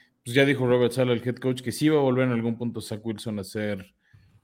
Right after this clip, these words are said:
el quarterback. También es un cuate joven, tiene veintidós años o veintitrés años, no me acuerdo si ya fue su cumpleaños. Este,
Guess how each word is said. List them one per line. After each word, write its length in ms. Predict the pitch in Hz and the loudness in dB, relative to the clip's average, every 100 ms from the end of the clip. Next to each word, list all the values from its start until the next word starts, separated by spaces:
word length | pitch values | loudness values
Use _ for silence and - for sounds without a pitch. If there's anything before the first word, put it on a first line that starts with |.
| - | -16
el 140 | 92 | -10
quarterback. 400 | 110 113 135 139 | 0 2 2 0
También 300 | 120 131 139 | 0 2 4
es 80 | 131 | 2
un 100 | 131 | 0
cuate 220 | 123 120 | 0 -2
joven, 400 | 110 120 127 127 | -2 0 0 -2
tiene 680 | 123 117 117 107 101 95 90 65 | -2 -2 -2 -2 -4 -6 -8 -10
veintidós 480 | 98 92 101 104 | -14 -12 -10 -6
años 460 | 123 131 139 - - _ | -6 -6 -10 -16 -20 _
o 120 | 101 | -20
veintitrés 420 | 101 - - 104 | -20 -16 -12 -8
años, 140 | 113 113 | -6 -6
no 60 | |
me 80 | 107 | -8
acuerdo 360 | 95 107 104 101 | -8 -6 -6 -6
si 160 | - | -10
ya 80 | 104 | -10
fue 120 | 95 | -10
su 40 | 98 | -12
cumpleaños. 520 | 92 98 123 170 - - - _ _ _ _ - | -6 -2 -2 -2 -10 -20 -20 _ _ _ _ -8
Este, 880 | 101 90 - - 101 98 98 92 | -4 -4 -6 0 2 4 4 -2